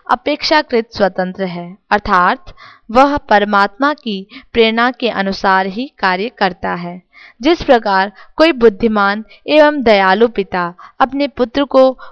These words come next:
उसकी मेधा, योग्यता एवं उपार्जित गुण के अनुसार कार्य करने को प्रेरित करता है, उसी प्रकार ईश्वर भी सभी जीवों को अपने अपने अदृष्ट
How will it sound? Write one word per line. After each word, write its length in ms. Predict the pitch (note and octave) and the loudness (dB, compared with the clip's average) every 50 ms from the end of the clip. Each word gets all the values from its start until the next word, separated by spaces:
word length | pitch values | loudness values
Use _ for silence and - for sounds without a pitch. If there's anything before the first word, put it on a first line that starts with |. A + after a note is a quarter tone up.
| - - | -2 -2
उसकी 300 | A#3+ - - - A#3 G#3+ | -2 -2 -2 -6 -4 -4
मेधा, 640 | G#3 G#3 G#3+ G#3+ A3 G#3 A#3 A#3+ A#3 A#3 A#3 A#3 A#3 _ - _ _ - | -4 -2 -2 -4 -4 -2 -2 -2 -2 -2 -2 -4 -8 _ -20 _ _ -8
योग्यता 760 | F#3+ F#3 A3+ A3+ A#3 G#3+ A3+ B3+ A#3 G#3 G3+ F#3+ F3+ F#3 F#3 _ _ _ - | 0 4 4 4 4 4 0 0 0 2 0 -2 -2 -2 -6 _ _ _ 0
एवं 260 | - C4 C4+ C#4+ C#4 C4 - | 0 2 2 2 0 -2 -2
उपार्जित 580 | - B3 A3 - C4 C4 C4 C4 A#3+ - D4+ D4+ | -4 -2 -2 2 2 4 4 2 2 -2 -6 -6
गुण 320 | A3 G3+ - A#3 G#3+ G3+ | -4 -2 0 0 0 0
के 140 | G3 - G#3 | -4 -6 -6
अनुसार 680 | G3+ F#3 G3 G3 G3+ G3+ - - A3 G#3 G#3 G#3 A3 G#3+ _ _ _ _ _ _ _ _ _ _ _ - | -4 -4 -4 -4 -6 -4 -2 0 0 2 0 0 -4 -6 _ _ _ _ _ _ _ _ _ _ _ -2
कार्य 280 | B3 A#3+ B3 C4 C#4+ | 0 0 0 0 -2
करने 400 | D4 - A#3+ G#3 G3+ G3+ G3+ G#3 | -4 -2 0 0 0 0 -4 -8
को 280 | G#3 G3+ A3+ A3 G#3+ A#3 A3+ _ _ | -8 -4 -2 -2 -2 -2 -6 _ _
प्रेरित 380 | - A#3 G#3+ G#3+ B3+ C#4 - - | 0 2 2 2 0 -4 -6 -2
करता 360 | A3+ G#3 F#3+ F#3+ - G3 G3 | -2 -2 0 0 0 -2 0
है, 300 | G3 G3 G3 F#3+ G3+ G#3+ - - - - _ - | 0 -2 -4 -6 -6 -8 -12 -20 -20 -12 _ -2
उसी 240 | D4+ D#4 - F4 F4 | -2 0 2 0 0
प्रकार 560 | - - A3+ G#3+ - G3+ F#3+ F#3 F#3 G3 G3+ - _ - _ _ - | 2 0 0 0 2 0 2 2 0 -2 -4 -12 _ -20 _ _ -2
ईश्वर 400 | D4 C#4+ - - A3 G#3+ G#3+ - | -2 -2 0 4 4 4 4 4
भी 320 | A#3 A3+ G#3 G3+ G3+ G#3 | 2 -2 -2 -4 -6 -10
सभी 420 | - - - D4 C#4 C4 C#4+ E4 D#4+ | -14 -6 -2 0 2 2 2 2 2
जीवों 380 | A3+ A3 A#3 A3 G3+ G#3 G#3 | 0 0 -4 -2 -2 -2 -4
को 320 | G#3 - - G3 G3 G3+ - - - - _ _ | -4 -2 -2 0 0 -2 -4 -8 -20 -20 _ _
अपने 400 | - - - - - D4 D4+ D4 | -2 -2 -2 -2 -4 -2 -2 0
अपने 420 | C4 A3+ G#3+ - G3 G3 G3 G3 G3 - - - _ - | 0 -2 -4 -4 -8 -8 -8 -8 -10 -14 -20 -12 _ 2
अदृष्ट 580 | B3 C4 C4+ A#3+ G#3 A3 G#3+ G#3 - - - | 4 4 4 4 2 2 0 0 0 -4 -6